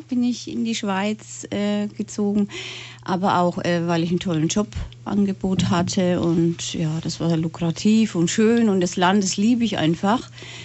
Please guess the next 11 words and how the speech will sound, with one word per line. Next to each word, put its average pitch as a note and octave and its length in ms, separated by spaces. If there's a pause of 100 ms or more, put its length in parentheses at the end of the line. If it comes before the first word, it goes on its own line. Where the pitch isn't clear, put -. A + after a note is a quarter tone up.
(140)
Ich G3+ 120
sag G#3+ 140
ja, G3 240
ich F3+ 180
komme G3+ 140
mir G3 40
vor G3 200
wie G#3 60
im G#3+ 120
Urlaub. F#3 560
Man, F#3 300